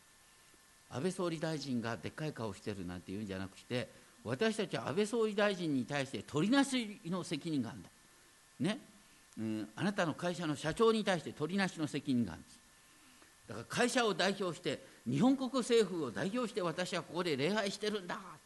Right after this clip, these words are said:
ていう気持ちでですね、こう政府のために、社会のために取りなしの祈りをする。それが私たちがここで礼拝してる最大の理由なんです。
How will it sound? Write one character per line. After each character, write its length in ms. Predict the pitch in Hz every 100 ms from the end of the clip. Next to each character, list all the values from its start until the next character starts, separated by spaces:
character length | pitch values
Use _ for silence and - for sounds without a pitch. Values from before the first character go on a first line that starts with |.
| -
て 60 |
い 80 | 123
う 40 | 117
気 120 | 131
持 120 | 131
ち 120 | 107
で 100 | 104
で 100 | 104
す 120 | 117 131
ね、 200 | 120 - - - - -
こ 80 | 135
う 20 |
政 340 | 120 214 190 170
府 60 |
の 60 | 147
た 140 | 160
め 140 | 185 202
に、 160 | 135 - - - -
社 160 | - 165
会 180 | 175 175
の 120 | 156
た 140 | 165
め 120 | 175 196
に 180 | 143 - - -
取 180 | 117 156
り 40 |
な 100 | 185
し 120 | 175
の 160 | 170 165
祈 240 | 147 160
り 80 | 143
を 80 | 117
す 160 | - 123
る。 80 | - - -
そ 120 | 143
れ 80 | 156
が 100 | 139
私 300 | 131 139 120
た 80 | 104
ち 80 |
が 60 | 104
こ 60 | 87
こ 80 | 110
で 100 | 101
礼 160 | 120 139
拝 180 | 135
し 40 | 120
て 100 | 107
る 80 | 101
最 220 | 123 139
大 140 | 151
の 120 | 139
理 80 | 123
由 100 | 127
な 100 | 110
ん 40 | 95
で 80 |
す。 120 | -